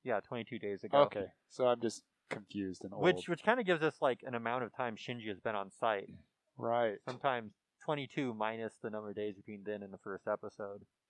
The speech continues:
Speaker 2: And then they showed that, that plug sticking out that's, like, cross-shaped.
Speaker 1: You pointed this out, um, earlier. It was this, this chalk out-,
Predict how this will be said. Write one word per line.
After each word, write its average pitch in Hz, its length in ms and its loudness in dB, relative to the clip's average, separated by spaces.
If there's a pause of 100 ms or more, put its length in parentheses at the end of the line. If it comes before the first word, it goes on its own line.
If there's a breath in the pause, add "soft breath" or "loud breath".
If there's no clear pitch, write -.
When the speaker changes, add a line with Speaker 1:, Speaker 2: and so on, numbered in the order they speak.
Speaker 2:
And 127 80 -8
then 143 100 -6
they 131 100 0
showed 127 340 6
that, 104 200 0 (240)
that 98 240 -2
plug 117 320 4
sticking 101 420 -6
out 98 300 -6
that's, - 280 -8
like, 98 200 -2 (240)
cross-shaped. - 1000 -2
Speaker 1:
You 139 100 -4
pointed 147 340 4
this 120 200 0
out, 107 320 2 (160)
um, 101 380 -4 (360)
earlier. 123 540 0
It 107 60 -6
was 107 160 -10
this, 113 180 -10
this 113 160 -10
chalk 127 360 0
out-, 104 240 2